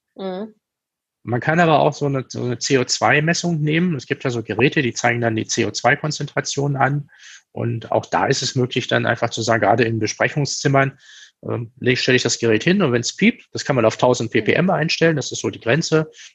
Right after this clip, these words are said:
Speaker 2: da muss gelüftet werden.
Speaker 1: Mhm.
Speaker 2: Bei tau-, ab tausend P P M geht die Konzentration sowieso in den Keller. Also insofern macht das dann schon mal Sinn.
Speaker 1: Ja.
Speaker 2: Das kann man machen. Ja, also während der Z-, Zeit der Epidemie sollte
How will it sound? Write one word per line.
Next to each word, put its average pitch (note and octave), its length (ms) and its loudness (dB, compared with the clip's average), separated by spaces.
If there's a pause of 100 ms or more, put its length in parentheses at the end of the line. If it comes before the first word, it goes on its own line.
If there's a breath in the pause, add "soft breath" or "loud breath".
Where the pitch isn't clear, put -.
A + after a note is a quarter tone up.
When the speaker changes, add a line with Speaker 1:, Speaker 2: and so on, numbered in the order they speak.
(120)
Speaker 2:
da G#2+ 80 4
muss A2+ 180 2
gelüftet A2 440 2
werden. C#2 220 -8 (500)
Speaker 1:
Mhm. G3 380 -6 (280)
Speaker 2:
Bei - 80 -2
tau-, A#2+ 160 4
ab - 160 -2
tausend B2+ 280 0
P B2 120 2
P - 100 0
M A#2+ 160 -2
geht A2+ 140 -2
die - 40 -6
Konzentration G#2+ 600 -6
sowieso F2 280 -6
in F2+ 100 -4
den - 60 -18
Keller. E2+ 360 -8
Also F#2 120 -12
insofern F2 460 -10 (840)
macht - 160 -4
das G2 120 -4
dann E2+ 120 -4
schon - 140 -6
mal F2 140 -2
Sinn. C#3 260 2 (680)
Speaker 1:
Ja. G3+ 340 0 (640)
Speaker 2:
Das A#2 200 0
kann C3 160 0
man G#2+ 160 2
machen. F#2+ 240 -4 (160)
Ja, C#3+ 180 0
also A2+ 380 2
während B2 180 2
der A#2 140 0
Z-, - 260 -10 (140)
Zeit B2 280 0
der - 100 -4
Epidemie A2+ 460 -4
sollte A#2+ 420 -2